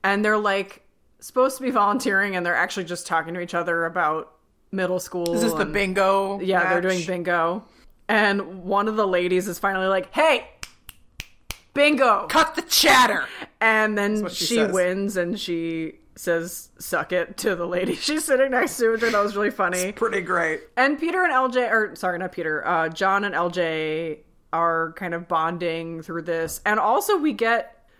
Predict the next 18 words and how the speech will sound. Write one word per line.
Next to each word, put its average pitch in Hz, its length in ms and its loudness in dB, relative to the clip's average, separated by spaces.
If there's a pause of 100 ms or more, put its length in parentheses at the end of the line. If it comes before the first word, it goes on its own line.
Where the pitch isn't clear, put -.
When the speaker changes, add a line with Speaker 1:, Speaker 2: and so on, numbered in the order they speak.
(120)
Speaker 1:
an 214 120 -2
understanding 202 640 -2
that - 320 -8
John 180 640 0
Ambrose 185 680 -4 (440)
always 190 500 0
felt 180 460 0
like 175 160 -4
he 180 160 -6
was 170 160 -6
second 170 360 -6
fiddle 165 300 -4
to 190 120 -8
Peter, 196 480 -6 (400)
which 180 420 -2
I 170 140 0
don't 175 240 0
imagine 170 640 -2